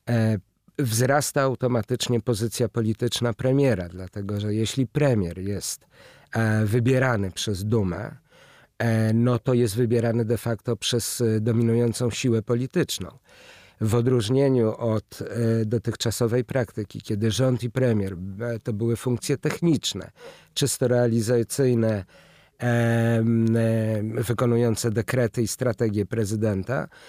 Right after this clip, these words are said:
no w tej chwili premier, który opiera się na parlamencie, uzyskuje potencjał polityczny. E, dodatkowo jeszcze, i to jest chyba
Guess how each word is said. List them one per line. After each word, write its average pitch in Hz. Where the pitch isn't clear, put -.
no 120
w -
tej 113
chwili 117
premier, 113
który 113
opiera 104
się 117
na 107
parlamencie, 104
uzyskuje 113
potencjał 117
polityczny. -
E, 131
dodatkowo 143
jeszcze, 135
i 113
to 143
jest 123
chyba 110